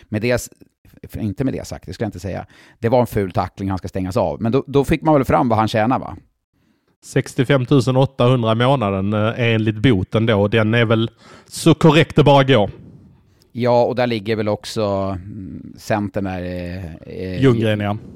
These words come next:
Speaker 1: Ljunggren, ja. Så att det, det är väl t-, toppspelarna som är, har betalt därefter.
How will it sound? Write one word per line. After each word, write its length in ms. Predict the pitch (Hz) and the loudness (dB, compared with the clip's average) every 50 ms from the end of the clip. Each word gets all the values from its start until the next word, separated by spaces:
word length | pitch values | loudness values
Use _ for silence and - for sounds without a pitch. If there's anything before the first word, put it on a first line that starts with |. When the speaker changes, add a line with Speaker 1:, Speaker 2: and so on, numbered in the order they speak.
| - | -12
Speaker 1:
Ljunggren, 480 | - 120 113 107 107 104 101 98 90 90 | -6 -4 -2 -2 -2 -2 -4 -4 -4 -6
ja. 140 | 87 85 90 | -8 -8 -10
Så 120 | - - | -10 -12
att 80 | 98 - | -12 -12
det, 220 | - 95 101 110 | -14 -14 -14 -14
det 160 | - - 120 | -8 -4 -4
är 40 | 120 | -4
väl 120 | 110 107 101 | -4 -4 -8
t-, 120 | - - - - | -12 -16 -8 -6
toppspelarna 560 | - 104 - - - - 110 101 101 98 98 | -4 -4 -4 -6 -6 -6 -4 -4 -4 -4 -6
som 160 | - 107 101 | -6 -6 -6
är, 160 | 98 98 67 | -4 -6 -6
har 260 | 110 110 107 110 107 | -8 -6 -2 -2 -2
betalt 340 | 95 101 95 107 101 98 92 | -2 -2 -2 -2 -2 -2 -2
därefter. 460 | - 87 90 92 - - - - 87 | -4 -6 -8 -8 -8 -12 -14 -14 -14